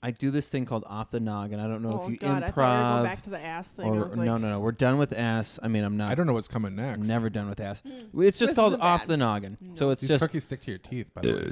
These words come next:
Speaker 1: Yeah.
Speaker 2: No.
Speaker 1: So I, I, I
Speaker 3: I'm
Speaker 1: say a
Speaker 3: just gonna hide
Speaker 1: topic.
Speaker 3: behind the mic.
Speaker 1: You can either say what you hate about that thing, complain about it, or you can try to make a joke about it, whichever
Speaker 3: All right.
Speaker 1: you prefer. But, uh, for you, I think, uh, a well worth topic would be Katy Perry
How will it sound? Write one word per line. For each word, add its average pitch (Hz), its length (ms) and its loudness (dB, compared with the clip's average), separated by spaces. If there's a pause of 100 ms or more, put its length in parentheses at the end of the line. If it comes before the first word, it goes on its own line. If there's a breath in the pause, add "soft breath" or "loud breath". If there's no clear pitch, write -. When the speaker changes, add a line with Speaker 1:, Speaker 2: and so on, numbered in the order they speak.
(120)
Speaker 1:
Yeah. 131 260 -10
Speaker 2:
No. 220 360 -8 (120)
Speaker 1:
So 160 240 4
I, 139 40 -10
I, 143 40 -12 (500)
I 143 100 -2
Speaker 3:
I'm 151 80 -2
Speaker 1:
say 147 180 2
a 127 60 4
Speaker 3:
just 107 100 0
gonna 156 140 2
hide - 100 2
Speaker 1:
topic. 95 140 2
Speaker 3:
behind 101 120 0
the 101 40 -2
mic. 101 260 -4 (500)
Speaker 1:
You 123 120 -2
can 123 120 -2
either 120 260 0
say 110 480 0
what 104 220 -4
you 104 120 -12
hate 123 240 -4
about 117 320 -2
that 113 260 -6
thing, 107 340 -2
complain 110 400 -6
about 104 280 -6
it, 104 100 -6
or 117 140 0
you 107 80 -4
can 104 100 -10
try 101 160 -10
to 101 80 -8
make 98 160 -10
a 95 60 -10
joke - 280 -12
about - 220 -14
it, - 100 -16
whichever - 280 -8
Speaker 3:
All 98 40 -6
right. 98 100 -6
Speaker 1:
you 85 100 -8 (280 soft breath)
prefer. - 280 -4 (320 soft breath)
But, 117 200 0
uh, 117 140 2
for 120 160 0
you, 165 340 8
I 127 120 0
think, 123 360 -2 (520 soft breath)
uh, 104 240 0
a 101 100 0
well 110 260 4
worth 104 200 0
topic 107 400 -2
would 101 120 -4
be 101 380 -6
Katy 131 340 -4
Perry 113 600 0